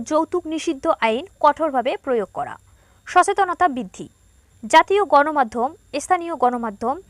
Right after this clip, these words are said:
গ্রাম পর্যায়ের কর্মসূচি, কলেজ, স্কুল, পাঠ্যক্রমের মাধ্যমে বাল্যবিবাহ ও যৌতুকের ক্ষতিকর প্রভাব সম্পর্কে জনসাধারণকে সচেতন করা। এরপরে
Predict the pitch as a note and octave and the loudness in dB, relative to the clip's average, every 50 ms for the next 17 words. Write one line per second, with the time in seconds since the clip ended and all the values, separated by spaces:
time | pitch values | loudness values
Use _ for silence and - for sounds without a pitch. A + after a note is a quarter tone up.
0 | _ _ _ - G#3+ A3 D4+ E4+ F4+ F4+ - E4 D4+ D4 D4+ D4 C#4+ D4+ D#4 - | _ _ _ -14 -4 2 4 4 4 6 4 4 4 4 2 0 2 0 0 4
1 | - B3 A#3+ A#3+ A#3+ - - A3 - - B3 D4 F#4+ _ _ _ _ _ - - | 2 2 2 2 -6 -8 -10 -12 -10 -10 -12 -12 -12 _ _ _ _ _ 2 4
2 | D4+ D4 D4 D4 D#4 D#4+ - - _ _ _ _ - C4+ C4+ - - - C#4 C#4+ | 4 4 6 4 2 0 -2 -10 _ _ _ _ -10 -10 -10 -10 -8 -8 -6 -6
3 | D4+ E4 _ _ _ _ _ _ _ _ _ _ _ _ _ _ _ _ _ _ | -6 -8 _ _ _ _ _ _ _ _ _ _ _ _ _ _ _ _ _ _
4 | - D4 D4 - F#4 F4+ F#4 F#4 F4+ F4+ F4 E4+ D4+ C#4 C4+ - C4 B3 A3 A3 | 4 4 4 4 2 0 2 2 2 2 0 2 2 0 0 0 -2 -4 -2 -4
5 | C#4+ F#4+ G#4+ - _ - A#3 C4 C4+ D4+ F4 F4+ C#4+ D4+ C4+ C#4+ B3+ B3 C#4+ D#4 | -6 -6 -8 -12 _ 2 6 6 6 8 6 2 0 0 -2 -2 0 2 0 0
6 | - - B3+ B3 A3 - C#4 D4+ D#4 - E4+ - F4 E4+ E4+ E4+ _ _ - - | 2 0 -2 -2 0 0 0 0 0 -2 -6 -4 -4 -4 -4 -4 _ _ -10 -2
7 | - E4+ E4+ F#4 F4+ - E4+ D#4 - C4 B3 A3+ A#3+ A#3+ - - B3 A3+ G#3+ A3+ | -2 0 0 0 2 2 0 0 0 -4 -2 0 -2 -2 -4 -6 -12 -10 -8 -8
8 | G#3+ - - C4+ F4 A#4+ _ - - _ _ - - C#4+ D4+ D#4+ F4+ E4+ - D#4+ | -8 -8 -6 -6 -6 -6 _ -14 -20 _ _ -6 2 2 2 2 2 -2 -2 -2
9 | C4+ C#4 B3 A3 G3+ G#3+ - E4 A4+ - - - D4 C4+ - G#3 - - E3 - | -2 -2 -2 -2 -6 -8 -8 -8 -8 -8 -8 -6 -6 -6 -6 -6 -8 -8 -10 -10
10 | - B2 G2 F#2 - _ _ _ _ _ _ _ _ _ _ _ _ _ _ _ | -12 -14 -14 -14 -16 _ _ _ _ _ _ _ _ _ _ _ _ _ _ _
11 | _ _ - - D4+ F#4 - F#4+ F4+ | _ _ -2 0 0 2 6 6 6